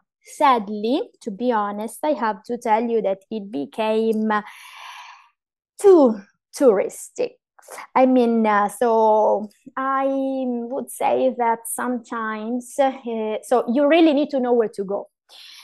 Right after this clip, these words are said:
Because, uh, if you are not with a local, you can risk to go to a touristic trap. Uh, because, uh, all the shops, uh,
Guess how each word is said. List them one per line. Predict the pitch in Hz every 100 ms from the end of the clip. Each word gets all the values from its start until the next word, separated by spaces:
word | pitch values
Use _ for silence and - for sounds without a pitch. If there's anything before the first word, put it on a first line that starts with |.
| -
Because, | 240 254 233 226
uh, | 247 220 - - -
if | 269 285 294
you | 302
are | 269 247
not | 247 247 247 247
with | 269 262 247
a | 233
local, | 262 285 294 208 220 320 247
you | 233 240 269 -
can | 269 247 214
risk | 226 285 254 - -
to | 247 247 247 254 226
go | 214 220 233 -
to | 214 220 226
a | 214
touristic | - 196 196 - - _
trap. | - - _ _ _ _ _ _ - - - - - _ _ -
Uh, | 254 226 214
because, | 202 262 - 233 233 269
uh, | 247 240 - _ _ -
all | 254 262
the | 262
shops, | - 240 262 - - -
uh, | 311